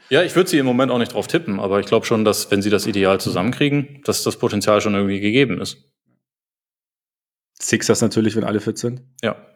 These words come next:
Speaker 1: Wenn, wenn da alle fit sind, ist das für mich das potenziell auch gefährlichste Team im Osten für, für die Celtics.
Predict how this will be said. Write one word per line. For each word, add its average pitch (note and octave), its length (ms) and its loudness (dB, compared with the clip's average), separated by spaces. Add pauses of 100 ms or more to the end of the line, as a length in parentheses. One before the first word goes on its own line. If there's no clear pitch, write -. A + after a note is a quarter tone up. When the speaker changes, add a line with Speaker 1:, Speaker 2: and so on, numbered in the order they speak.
(1080)
Speaker 1:
Wenn, A#2 200 4 (120)
wenn B2 160 2
da A#2 120 4
alle A#2+ 140 2
fit C#3+ 220 0
sind, C#3 180 0
ist A2+ 160 -4
das A2+ 100 -2
für - 100 -6
mich G#2+ 120 0
das - 220 -12
potenziell G2 680 -2
auch - 320 -10
gefährlichste - 720 0
Team C3 360 0
im B2+ 260 -2
Osten B2+ 460 -2
für, B2 500 -4 (160)
für - 140 -2
die A#2+ 80 -4
Celtics. B2 480 0